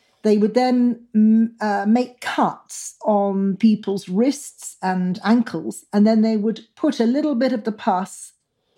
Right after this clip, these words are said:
in there. So basically it went into your bloodstream. They'd strap the walnut shell on, so they made sure everything stayed in. And then they'd wait ten days. And after about ten days, people would begin to show very, very mild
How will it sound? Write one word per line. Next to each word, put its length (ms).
in 340
there. 180
So 100
basically 340
it 40
went 160
into 140
your 80
bloodstream. 580
They'd 180
strap 440
the 80
walnut 360
shell 300
on, 260
so 100
they 120
made 140
sure 140
everything 300
stayed 320
in. 300
And 160
then 180
they'd 220
wait 440
ten 280
days. 500
And 120
after 380
about 220
ten 240
days, 360
people 260
would 200
begin 380
to 120
show 380
very, 640
very 260
mild 680